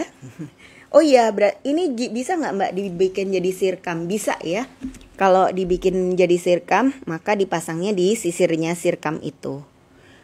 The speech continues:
Nah, ini langsung kalau misalnya pakai, apa namanya, eh, konde atau mau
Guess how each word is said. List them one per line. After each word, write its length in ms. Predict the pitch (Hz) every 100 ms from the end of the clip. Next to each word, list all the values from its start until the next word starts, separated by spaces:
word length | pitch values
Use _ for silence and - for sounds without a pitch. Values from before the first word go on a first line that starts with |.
| -
Nah, 160 | - 147
ini 240 | 160 196
langsung 560 | 202 170 170 214 247 254
kalau 240 | 185 165 -
misalnya 400 | 170 165 160 165
pakai, 720 | 156 156 - 160 156 156 156 -
apa 160 | 175 220
namanya, 400 | 220 220 240 285 - _ _ - - - - - _ - -
eh, 640 | 180 175 175 170 170 175 175
konde 640 | 214 208 190 180 190 277 392
atau 400 | 180 - 165 160 170 170 165 165 170 165 160
mau 240 | 175 165